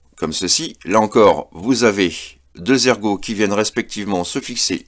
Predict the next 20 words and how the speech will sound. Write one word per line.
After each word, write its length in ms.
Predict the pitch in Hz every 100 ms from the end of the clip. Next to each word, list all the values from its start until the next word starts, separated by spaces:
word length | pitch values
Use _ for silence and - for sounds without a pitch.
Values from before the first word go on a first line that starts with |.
| _
ici 520 | 160 - 73 - - _ _ _
et 80 | -
ici. 580 | 196 - - - - - - - - - _ _
Voilà, 240 | - - -
ça 240 | - 156
commence 360 | 147 123 104 -
à 60 | -
prendre 220 | 90 87
tournure. 420 | 117 160 220 254 - - - - - _ -
Ensuite, 680 | - 214 - 147 - - - - - _ _ -
vous 280 | 120 220
prenez 440 | - - 196 147 101 - - -
donc 180 | 90 - _ _
tout 200 | 254 247
prolongement, 800 | - 196 190 175 147 147 113 - _ _ _ -
voilà, 380 | 110 87 - _ _ -
de 100 | 123
la 140 | 135
portière. 580 | 131 170 - 123 87 73 - - - - - _ _ _ _ -
Vous 300 | 139 180